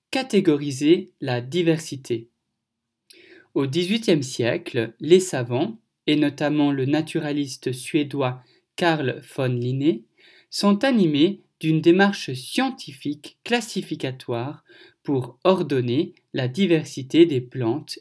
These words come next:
et des animaux. Selon ces scientifiques, nommer les choses permet de se rendre compte de la richesse du monde. C'est pour ça qu'Ernst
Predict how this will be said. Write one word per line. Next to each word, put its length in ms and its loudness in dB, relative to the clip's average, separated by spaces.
et 360 2
des 220 0
animaux. 420 0
Selon 460 2
ces 180 -4
scientifiques, 880 -6
nommer 580 4
les 160 -2
choses 540 -6
permet 400 0
de 220 4
se 140 -2
rendre 380 2
compte 420 -6
de 120 -4
la 160 0
richesse 680 -8
du 100 -6
monde. 380 -6
C'est 180 -6
pour 240 -12
ça 480 -6
qu'Ernst 400 0